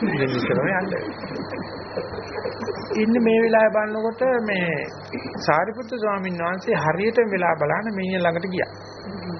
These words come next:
මේ මිනිස්සයා දන්නේ නැහැ මේ සංඝයා වහන්සේ ආවේ මොනවාට ඉල්ලගෙන කණ්ඩායි කියලා දන්නේ නැහැ, මොනවාක්වත් නැහැ. ඒ සාරිපුත්තු ස්වාමීන් වහන්සේ මෙහෙම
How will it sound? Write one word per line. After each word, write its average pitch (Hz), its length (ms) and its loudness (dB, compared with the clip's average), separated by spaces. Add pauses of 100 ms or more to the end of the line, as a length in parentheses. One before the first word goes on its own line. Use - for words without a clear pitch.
(1080)
මේ 190 180 2
මිනිස්සයා 233 380 2
දන්නේ 202 240 2
නැහැ 208 160 4
මේ 196 160 4
සංඝයා 165 360 2
වහන්සේ 156 300 4
ආවේ 143 140 4
මොනවාට 127 240 0
ඉල්ලගෙන 139 360 2
කණ්ඩායි 113 360 0
කියලා 104 260 0
දන්නේ 110 180 0
නැහැ, 117 220 0
මොනවාක්වත් 165 460 0
නැහැ. 185 200 0
ඒ 208 100 -2
සාරිපුත්තු 185 320 4
ස්වාමීන් 180 180 -2
වහන්සේ 185 180 -2
මෙහෙම 185 240 2